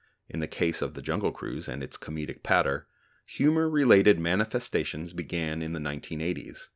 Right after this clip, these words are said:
when the waterway had absorbed a critical mass of energy. The need to repeat and create jungle-themed puns became contagious.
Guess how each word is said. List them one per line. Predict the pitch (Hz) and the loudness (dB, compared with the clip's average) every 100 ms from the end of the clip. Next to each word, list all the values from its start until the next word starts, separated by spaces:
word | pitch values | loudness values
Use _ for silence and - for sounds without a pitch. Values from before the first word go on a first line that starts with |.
| _ | _
when | 90 | 0
the | 87 | 4
waterway | 82 90 98 95 | 6 8 8 8
had | 90 90 | 6 0
absorbed | 76 73 87 82 71 | -2 2 2 4 0
a | |
critical | - - 135 - 131 | -4 -2 -2 0 4
mass | 101 95 92 | 6 6 4
of | 90 | 0
energy. | 82 87 76 - - _ _ _ _ _ _ _ - | 0 0 -4 -8 -14 _ _ _ _ _ _ _ -8
The | 82 | -2
need | 92 101 95 | 2 2 0
to | - | -4
repeat | 76 - - 156 - _ | -6 -4 -4 -4 -8 _
and | 101 110 | -6 -4
create | - 95 87 - _ - | 2 2 2 -4 _ -2
jungle-themed | 92 101 101 - 92 87 82 - | 0 2 0 0 -2 -2 -4 -6
puns | - 80 76 82 | -6 -4 -6 -8
became | 67 - - 80 76 76 - | -12 -12 -6 -6 -6 -8 -12
contagious. | - 69 - - 78 71 - - - | -14 -12 -14 -10 -10 -10 -12 -14 -18